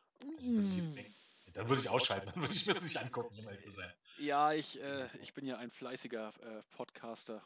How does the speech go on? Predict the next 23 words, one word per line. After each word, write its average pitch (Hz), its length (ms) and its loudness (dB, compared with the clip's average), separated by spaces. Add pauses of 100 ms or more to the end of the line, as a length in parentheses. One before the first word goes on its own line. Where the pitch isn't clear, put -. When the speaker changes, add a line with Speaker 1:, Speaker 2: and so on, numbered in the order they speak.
(100)
Speaker 2:
Ich, - 280 -14
äh, 98 200 -14 (340)
gehe 127 160 -6
auch 113 120 -6
dahin, 104 340 -6
wo 98 40 -16
es 98 120 -14
weh 98 120 -12
tut. - 300 -18 (100)
Von 107 200 -10
daher 95 400 -8 (100)
<laughs> - 120 -14
passt - 340 -4
schon. - 300 -4 (960)
Gut, 214 260 6 (200)
das, - 340 0
äh, 160 520 0
soll 170 180 2
als 160 140 0
Schlusswort 180 520 0
für 156 180 -4
heute 156 420 -2 (160)
genügen. 190 540 2